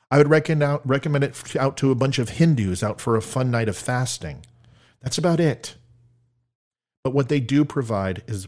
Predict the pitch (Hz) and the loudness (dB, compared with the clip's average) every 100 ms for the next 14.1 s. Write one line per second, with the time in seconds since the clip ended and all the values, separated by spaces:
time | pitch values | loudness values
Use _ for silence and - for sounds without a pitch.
0 | - 92 104 110 117 107 - - 101 92 | -16 -6 -4 -2 -4 -6 -10 -12 -10 -8
1 | 92 113 107 - 101 90 82 95 - 101 | -6 -6 -6 -6 -8 -8 -8 -10 -6 -6
2 | 95 107 101 - 98 98 92 98 92 82 | -4 -4 -4 -4 -8 -6 -6 -6 -6 -8
3 | - 131 - 117 123 117 110 98 117 110 | -8 -8 -8 -8 -6 -6 -6 -4 -2 -4
4 | - - 123 117 - 87 80 - - - | -4 -2 -2 -4 -8 -8 -8 -12 -20 -6
5 | 120 113 101 107 - - 107 101 104 90 | -2 -2 0 0 -2 -10 -8 -4 -4 -4
6 | 85 - - 123 117 123 127 117 113 107 | -8 -16 -8 -4 -2 -2 -2 -2 -2 -2
7 | 107 98 113 107 120 107 110 135 - - | -4 -2 -2 0 0 0 0 0 -2 -10
8 | - 139 110 98 104 110 104 117 117 - | -2 2 2 0 2 2 4 2 2 0
9 | 85 78 - - - - 120 131 123 113 | -10 -12 -14 -20 -20 -6 -2 0 -2 -2
10 | 107 95 110 98 90 98 123 120 98 87 | -6 -4 -2 -2 -2 0 -2 -2 -4 -4
11 | 85 98 95 107 - 113 107 - 90 92 | -6 -6 -4 -4 -4 -2 0 -2 -6 -6
12 | 90 82 - 87 85 85 104 98 107 110 | -6 -6 -8 -8 -8 -10 -6 -4 -2 -4
13 | 113 101 - 98 90 95 90 110 107 107 | -4 -4 -6 -6 -6 -8 -4 -2 -2 -6